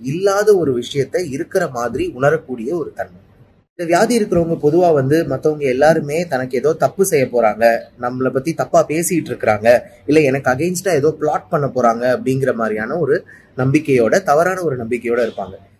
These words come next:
இந்த வியாதி இருக்கக்கூடிய நிறைய பேருக்கு வந்து காதுல யாரோ பேசுற மாதிரி, குரல் கேட்கிற மாதிரி, ஒரு ரெண்டு மூணு பேர் சேர்ந்தோ இல்ல ஒரு தனிநபராவோ தன்னை பத்தி தவறா பேசுற மாதிரியோ, தன்னை பத்தி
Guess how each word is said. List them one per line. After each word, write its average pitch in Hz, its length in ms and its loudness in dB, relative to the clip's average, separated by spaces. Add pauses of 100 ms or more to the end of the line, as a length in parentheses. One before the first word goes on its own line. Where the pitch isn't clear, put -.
(440)
இந்த 165 180 2
வியாதி 196 360 4
இருக்கக்கூடிய 151 380 -6
நிறைய 139 240 2
பேருக்கு 156 300 0
வந்து 131 320 -2
காதுல 170 320 -2
யாரோ 147 320 2
பேசுற 147 360 0
மாதிரி, 123 280 -4
குரல் 143 300 0
கேட்கிற 131 320 0
மாதிரி, 107 460 -6 (200)
ஒரு 135 140 2
ரெண்டு 147 140 -2
மூணு 165 200 -2
பேர் 160 260 -4
சேர்ந்தோ 143 400 0
இல்ல 131 160 0
ஒரு 123 180 -2
தனிநபராவோ 123 680 -2
தன்னை 143 260 -4
பத்தி 143 260 -6
தவறா 147 380 2
பேசுற 120 340 -8
மாதிரியோ, 110 320 -6
தன்னை 139 240 -6
பத்தி 196 380 -6